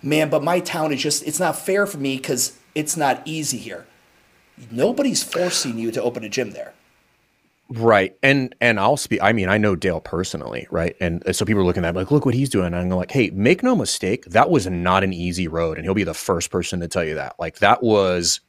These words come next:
Speaker 2: as bumpy as the road gets.
Speaker 1: Oh, yeah.
Speaker 2: Yes,
Speaker 1: And
Speaker 2: he
Speaker 1: I'm
Speaker 2: went
Speaker 1: not
Speaker 2: on
Speaker 1: referring
Speaker 2: Shark
Speaker 1: to
Speaker 2: Tank and he
Speaker 1: Dale.
Speaker 2: was
Speaker 1: I'm
Speaker 2: doing
Speaker 1: not
Speaker 2: the
Speaker 1: ref-
Speaker 2: Doc Spart-,
Speaker 1: Yeah.
Speaker 2: but, like, make, uh, uh, uh, uh, P S, I always fuck it up.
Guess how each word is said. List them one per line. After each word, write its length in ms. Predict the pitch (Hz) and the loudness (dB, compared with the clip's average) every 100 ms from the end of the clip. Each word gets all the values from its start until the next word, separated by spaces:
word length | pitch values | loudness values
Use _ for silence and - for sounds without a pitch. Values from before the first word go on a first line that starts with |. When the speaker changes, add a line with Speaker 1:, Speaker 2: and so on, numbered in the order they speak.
| _ - | _ -2
Speaker 2:
as 200 | 90 87 | -2 0
bumpy 380 | 90 110 127 | 0 0 2
as 160 | 123 107 | 0 0
the 100 | 117 | 2
road 300 | 113 117 107 | 4 4 2
gets. 400 | 95 - - - - | -4 -4 -6 -6 -6
Speaker 1:
Oh, 140 | 160 | -4
yeah. 80 | 143 | 0
Speaker 2:
Yes, 180 | - - | 2 2
Speaker 1:
And 60 | |
Speaker 2:
he 20 | - | 2
Speaker 1:
I'm 60 | |
Speaker 2:
went 100 | 117 | 2
Speaker 1:
not 60 | 110 | 0
Speaker 2:
on 40 | |
Speaker 1:
referring 260 | 107 - 107 | 0 2 2
Speaker 2:
Shark 60 | 101 | 0
Speaker 1:
to 60 | |
Speaker 2:
Tank 140 | 101 - | 0 0
and 80 | 95 | 0
he 40 | |
Speaker 1:
Dale. 40 | 110 | 2
Speaker 2:
was 80 | |
Speaker 1:
I'm 40 | 107 | 4
Speaker 2:
doing 160 | 113 | 2
Speaker 1:
not 120 | 107 98 | 2 4
Speaker 2:
the 60 | |
Speaker 1:
ref- 120 | 101 98 | 4 2
Speaker 2:
Doc 80 | - - _ - | -4 -20 _ -10
Spart-, 300 | - 110 101 | -4 -2 -2
Speaker 1:
Yeah. 240 | 127 107 90 _ | -4 -10 -16 _
Speaker 2:
but, 140 | 131 127 | 0 4
like, 300 | 117 98 - _ 107 | 4 4 -2 _ -2
make, 440 | 123 143 139 - - | 4 4 4 0 0
uh, 40 | 123 | 4
uh, 520 | 101 90 90 98 87 - - | 6 4 0 0 -2 -2 0
uh, 360 | 92 85 82 107 - _ _ _ _ | 2 2 -2 -4 -10 _ _ _ _
uh, 140 | 101 87 | 4 4
P 180 | 127 110 | 6 6
S, 220 | - - _ - | 4 -2 _ -14
I 20 | |
always 260 | 90 87 82 | -6 -6 -6
fuck 220 | - - | -10 -12
it 80 | - | -8
up. 140 | - | -10